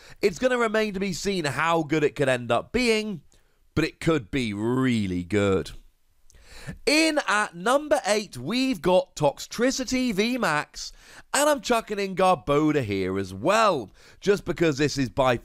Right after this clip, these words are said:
far the best use for Garbodor. You see, Garbodor's got a lovely ability that automatically poisons your opponent's Pokemon just so long as there is a stadium in play.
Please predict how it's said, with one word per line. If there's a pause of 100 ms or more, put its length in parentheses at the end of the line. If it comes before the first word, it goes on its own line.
(140)
far
the
best
use
for
Garbodor. (580)
You
see,
Garbodor's
got
a
lovely
ability
that
automatically
poisons
your
opponent's
Pokemon (480)
just
so
long
as
there
is
a
stadium
in
play.